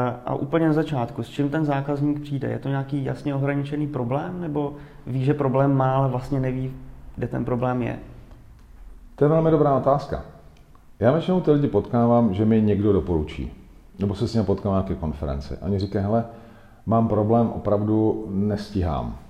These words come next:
Speaker 2: Mám problém v tuto chvíli, odpadají mi klíčoví lidi. Jo? Mám, mám problém v tuto chvíli, v podstatě pracuji od rána do večera a nevím, kam dřív. Jo? Nebo mám prostě problém skutečně, že drtí mě konkurent.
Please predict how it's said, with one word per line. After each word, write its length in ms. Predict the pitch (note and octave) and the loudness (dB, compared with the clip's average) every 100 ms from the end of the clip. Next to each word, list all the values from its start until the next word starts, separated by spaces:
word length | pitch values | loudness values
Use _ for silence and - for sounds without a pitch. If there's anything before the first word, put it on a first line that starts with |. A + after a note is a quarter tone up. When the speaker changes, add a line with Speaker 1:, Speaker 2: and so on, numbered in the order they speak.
| - - - - - - - | -20 -20 -20 -20 -20 -20 -4
Speaker 2:
Mám 160 | G2+ G2 | 0 2
problém 380 | A2 A2 A2+ A2+ | 2 4 4 2
v 40 | |
tuto 220 | G#2+ G2+ | 0 -2
chvíli, 360 | G2+ G#2+ G#2 G#2 | -2 0 2 2
odpadají 500 | - G#2 - A2 G#2+ | 2 -4 2 4 6
mi 80 | A2 | 4
klíčoví 440 | G2+ G2+ G#2 G2 F#2+ | 2 0 2 4 4
lidi. 320 | F2+ D2+ D2 - - - - | 4 0 -4 -10 -18 -20 -10
Jo? 240 | E2+ F2 F#2 | -4 -2 -2
Mám, 280 | F#2 A2 G2 | 0 2 2
mám 160 | A2+ A2 | 2 2
problém 360 | G#2+ G#2 A2 | 2 2 0
v 40 | G#2 | 0
tuto 240 | G#2+ G#2 | -2 -2
chvíli, 320 | G2+ G2+ G#2 | 0 2 4
v 40 | G2+ | 4
podstatě 400 | F#2 - G2 A2 | -2 -2 -2 0
pracuji 400 | - G2+ - G#2+ | 0 -2 -2 -2
od 100 | G2 | 2
rána 180 | G#2+ G#2 | 2 4
do 100 | F#2+ | 4
večera 560 | F#2 F2+ F#2 F2+ F2+ F2+ | 2 2 0 0 0 -4
a 80 | E2+ | -4
nevím, 380 | F#2 G2 G#2 G2+ | -2 0 0 0
kam 200 | G2+ F#2+ | 0 0
dřív. 240 | F#2 D2+ - - - - - | 0 -4 -6 -16 -20 -20 -10
Jo? 220 | E2 F2+ - - - - - - | -6 -4 -6 -14 -20 -20 -20 0
Nebo 200 | A2+ A2+ | 4 6
mám 160 | A#2 | 6
prostě 280 | A2+ G#2+ B2 | 4 2 2
problém 380 | G2+ G#2 A2 A2 | 4 4 4 2
skutečně, 520 | - G2 G#2 - G#2+ | 0 -2 -2 0 0
že 120 | G2+ | 2
drtí 300 | G2 G#2 G#2+ | 2 0 2
mě 140 | A2 G#2 | 2 2
konkurent. 580 | G2 G2 G#2+ F#2+ A#2 | 2 2 4 4 2